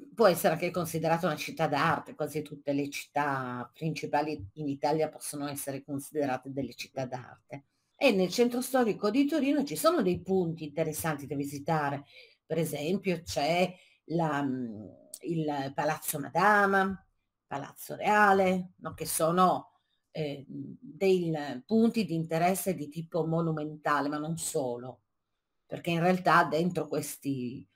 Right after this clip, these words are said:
ehm, edifici ci po-, possiamo trovare anche dei musei e delle mostre, quindi questa distinzione è una distinzione che, ehm, è un po' troppo rigida. Mm? Ehm, le chiese, la cons-,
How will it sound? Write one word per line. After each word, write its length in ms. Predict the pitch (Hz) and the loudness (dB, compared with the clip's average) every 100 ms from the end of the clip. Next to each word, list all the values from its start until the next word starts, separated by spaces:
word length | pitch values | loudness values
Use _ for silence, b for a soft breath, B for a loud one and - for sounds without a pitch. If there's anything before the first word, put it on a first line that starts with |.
| _ _ - | _ _ -6
ehm, 400 | 151 143 139 95 | -4 -2 -2 -2
edifici 600 | 170 202 - 175 180 160 | 0 0 0 -2 -2 -4
ci 120 | - | -2
po-, 200 | 151 160 | -2 -2
possiamo 340 | 165 160 156 | -2 0 0
trovare 280 | 147 151 147 | 0 2 2
anche 220 | 143 151 | 0 -4
dei 180 | 139 151 | 0 0
musei 320 | 156 160 160 | 2 0 2
e 80 | 160 | 2
delle 240 | 160 143 147 | 2 0 2
mostre, 580 | 180 147 139 - 131 | 2 2 0 -8 -12
quindi 460 | - 160 160 139 - _ _ _ | -4 0 0 -2 -8 _ _ _
questa 280 | 156 156 165 | -4 0 0
distinzione 720 | 170 165 160 175 - 175 170 | 0 -2 -2 -2 2 4 4
è 40 | |
una 160 | 151 147 | 2 -2
distinzione 880 | 160 156 165 160 165 170 180 277 _ _ _ _ _ _ _ _ _ | -4 -4 -2 0 4 4 4 2 _ _ _ _ _ _ _ _ _
che, 340 | 185 170 165 | 6 6 2
ehm, 580 | - 175 165 160 147 - - | 0 2 2 0 -2 -6 2
è 120 | 202 | 4
un 200 | 202 190 | 4 8
po' 200 | 233 226 | 8 10
troppo 680 | 196 185 - - 190 180 - | 8 6 4 6 8 8 4
rigida. 720 | 196 233 170 170 156 143 143 - _ 226 | 4 4 4 0 0 -4 -8 -14 _ 4
Mm? 240 | 277 277 - - _ b b b b _ | 4 4 -6 -18 _ b b b b _
Ehm, 800 | - 202 202 196 185 180 160 143 - | 6 10 10 8 4 2 0 -6 -10
le 240 | - 202 214 | -2 0 2
chiese, 540 | 185 175 233 214 185 | 2 4 4 4 2
la 220 | 170 165 165 | 2 0 0
cons-, 380 | 175 165 - | -2 -2 -6